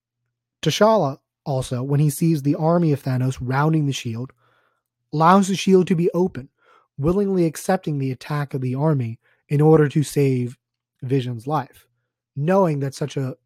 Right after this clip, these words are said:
act will involve the sacrifice of the lives of his men and possibly even of himself.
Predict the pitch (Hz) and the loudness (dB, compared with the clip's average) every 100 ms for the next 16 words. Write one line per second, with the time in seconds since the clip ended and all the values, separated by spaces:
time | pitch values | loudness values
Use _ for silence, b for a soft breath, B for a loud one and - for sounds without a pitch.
0 | - 165 156 135 _ b b b b - | -8 -2 -2 -4 _ b b b b -8
1 | 151 143 131 143 143 131 - 143 - 139 | -4 -2 -2 -2 -2 -6 -4 -4 -4 -8
2 | 135 131 127 - - 123 123 123 123 120 | -6 -6 -8 -12 -12 -10 -8 -8 -8 -8
3 | 117 - - 113 - 190 165 139 127 135 | -10 -14 -12 -10 0 0 2 -2 -4 -6
4 | _ _ _ _ 120 151 160 - 131 127 | _ _ _ _ -2 4 4 2 -2 -2
5 | 123 117 107 104 - 127 - | -2 -6 -8 -8 -6 -6 -8